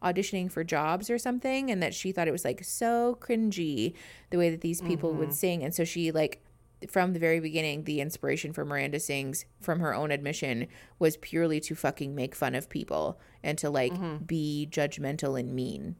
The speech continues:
Speaker 1: to, like, mock people,
Speaker 2: Mm-hmm.
Speaker 1: essentially, which is an
Speaker 2: Mm-hmm.
Speaker 1: interesting take to admit
Speaker 2: Which is
Speaker 1: publicly, but
Speaker 2: weird at all.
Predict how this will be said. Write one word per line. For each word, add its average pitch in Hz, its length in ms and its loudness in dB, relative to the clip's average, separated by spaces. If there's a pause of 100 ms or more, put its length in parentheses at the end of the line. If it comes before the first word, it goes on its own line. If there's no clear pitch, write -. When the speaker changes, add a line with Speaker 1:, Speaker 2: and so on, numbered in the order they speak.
Speaker 1:
to, - 80 -2
like, 127 180 0
mock - 280 -2
people, 165 240 -2
Speaker 2:
Mm-hmm. 143 100 -2
Speaker 1:
essentially, - 560 -6 (640)
which 170 180 0
is 156 120 -2
an 151 60 0
Speaker 2:
Mm-hmm. 143 80 0
Speaker 1:
interesting 151 380 -2
take 123 340 0
to 139 120 -2
admit 120 300 -2
Speaker 2:
Which 156 80 -2
is - 80 2
Speaker 1:
publicly, - 400 -2
but - 280 -2
Speaker 2:
weird 139 280 -8
at - 100 -12
all. 85 260 -6